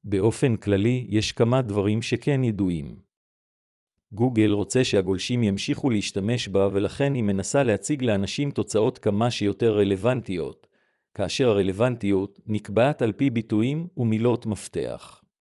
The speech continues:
בנוסף, גוגל תציג גבוה בדירוג אתר שיש בו מידע אמין ואחראי, שהוא נוח ומהיר לגלישה,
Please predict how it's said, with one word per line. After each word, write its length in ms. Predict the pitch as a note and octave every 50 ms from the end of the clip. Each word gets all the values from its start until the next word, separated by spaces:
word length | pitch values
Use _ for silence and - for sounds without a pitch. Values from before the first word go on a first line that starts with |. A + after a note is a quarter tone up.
| _ _ _ _ _ _ _ _ _ _ _ _
בנוסף, 760 | A2+ G#2 G2 F2+ F2 - - - A#2 G#2+ G2+ G2 - - - _ _ _ _ _ _
גוגל 400 | G#2+ G2 A#2+ A#2+ G#2 A2 G#2+ G#2
תציג 400 | G2 G#2 - - - C#3+ B2+ G#2
גבוה 280 | G2+ G2+ F#2 A#2+ C3 B2+
בדירוג 460 | A2 G#2 F#2 G#2 G2+ A2 C#3 C#3 B2+
אתר 280 | A#2 - - C3 A2+
שיש 400 | A2+ - - A#2 A#2+ C3 A#2+ -
בו 140 | G2+ G#2+ A#2+
מידע 400 | A2+ A2 G#2+ G2+ G2+ A#2+ B2+ B2
אמין 240 | G#2+ G#2 A#2 A#2+ G#2+ F#2+
ואחראי, 640 | F#2 G2 F#2 - - G2 F#2 F#2+ F2+ E2+ D2 - - _ _ _ _ _ _ _ _
שהוא 240 | - A2+ G#2 G2+
נוח 380 | G2 G#2+ A#2+ B2+ A#2+ G2+ - -
ומהיר 420 | G#2 G2+ F#2+ F#2+ F#2 A2 A#2+ A2+
לגלישה, 640 | G#2+ G#2+ G#2+ F#2 F#2 G2 F#2+ - - - G#2+ F2+ D2